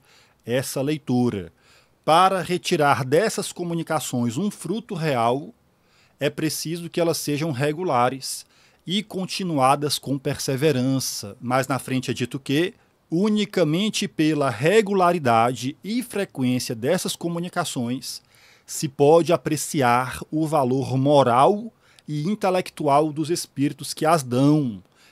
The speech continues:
e a confiança que eles merecem. Ainda nesse texto, vale a pena ler o seguinte aqui,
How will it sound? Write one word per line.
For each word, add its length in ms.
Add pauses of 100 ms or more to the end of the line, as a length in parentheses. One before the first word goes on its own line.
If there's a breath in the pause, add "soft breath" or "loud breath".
(140)
e 120
a 100
confiança 800
que 260
eles 220
merecem. 800
Ainda 440
nesse 320
texto, 480
vale 200
a 60
pena 320
ler 340 (120)
o 80
seguinte 540
aqui, 420